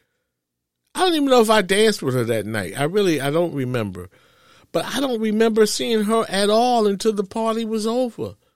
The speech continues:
So when it was time for us to leave together. But, B U T, what I do remember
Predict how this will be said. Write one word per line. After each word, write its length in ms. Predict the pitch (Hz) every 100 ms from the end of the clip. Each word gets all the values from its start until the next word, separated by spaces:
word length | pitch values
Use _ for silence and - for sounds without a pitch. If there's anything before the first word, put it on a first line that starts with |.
| _ _ _ _
So 200 | - 196
when 240 | 190 196
it 80 | 208
was 240 | 180 160 -
time 300 | 214 214 208
for 180 | 208
us 100 | 202 -
to 160 | 190
leave 580 | 185 190 240 247 226 185
together. 580 | 185 160 160 135 98 - _ _ _ _ _ _ _ _ _ _ _ _ _ - - -
But, 800 | 131 139 269 - - - - - _ _
B 120 | 139 156
U 360 | 143 139 131 -
T, 380 | - 131 151 - _ _ _ _ _ _
what 180 | 170 196
I 220 | 190 170 -
do 340 | - 349 302
remember 840 | 277 165 120 120 113 101 104 98